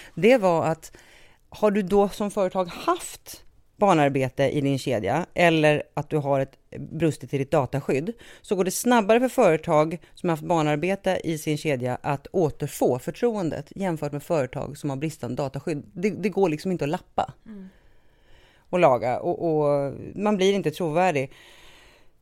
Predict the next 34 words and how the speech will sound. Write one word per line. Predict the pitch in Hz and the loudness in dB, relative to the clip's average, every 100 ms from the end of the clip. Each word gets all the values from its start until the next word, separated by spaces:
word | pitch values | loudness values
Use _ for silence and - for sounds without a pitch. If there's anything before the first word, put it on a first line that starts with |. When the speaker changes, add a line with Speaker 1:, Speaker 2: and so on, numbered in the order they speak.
| _ - - - | _ -16 -12 0
Speaker 1:
Och | 277 | 6
jag | 226 226 | 8 8
vet | 349 480 349 | 6 4 2
inte, | 208 87 - - | 0 -4 -8 -8
bryr | 202 220 240 302 | -2 2 4 6
man | 330 339 | 6 4
sig | 311 | 4
inte | 294 | 4
om | 233 | 2
sina | 220 226 | 2 -2
personuppgifter, | 208 247 202 175 202 | -2 -2 -2 -2 -6
tycker | - 226 | -8 -4
man | 220 | -4
inte | 214 180 | -2 -4
det | |
är | 196 | -4
viktigt | 196 190 | -4 -6
som | 190 | -6
konsument? | 180 185 - 208 220 156 - - - - - | -4 -4 -4 -4 -4 -6 -14 -14 -14 -14 -2
Kanske | 226 233 285 | 0 2 2
inte | 269 151 | 2 2
om | 143 | 0
det | |
handlar | 165 269 214 165 | 0 0 2 2
om | 170 | 2
liksom | 170 - 165 160 - 87 - | 0 0 0 0 -4 -12 -18
namn | 104 185 196 175 170 | -6 2 4 4 4
och | 170 | 4
adress | 156 147 143 | 4 2 2
och | 175 | 0
mejladress | 170 170 127 135 139 151 - | 2 2 2 0 -2 -2 -2
om, | 156 143 | -4 -2
och, | - 156 117 135 | -2 -4 -4 -4
och | 156 151 147 | -2 -2 -2